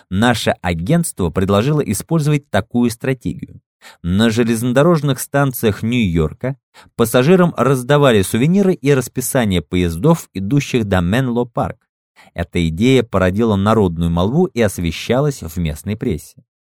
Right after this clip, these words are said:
По совету нашего агентства, компания Target стала спонсором одной бродвейской благотворительной организации,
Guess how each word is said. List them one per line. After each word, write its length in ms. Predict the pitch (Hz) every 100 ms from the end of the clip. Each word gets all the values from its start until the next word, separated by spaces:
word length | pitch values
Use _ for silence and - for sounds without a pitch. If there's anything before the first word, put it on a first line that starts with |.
| _ - _
По 80 | 85
совету 480 | - 92 113 110 101
нашего 440 | 104 92 95 92
агентства, 640 | 90 123 165 - - - - _ _
компания 480 | 92 104 160 165 139
Target 480 | - 175 175 165 -
стала 360 | - 156 147
спонсором 680 | - - 165 160 - 143 143
одной 380 | - 113 127 151
бродвейской 640 | 113 117 117 135 120 - 98
благотворительной 720 | 104 95 120 123 110 98 92
организации, 840 | 90 110 135 185 165 - -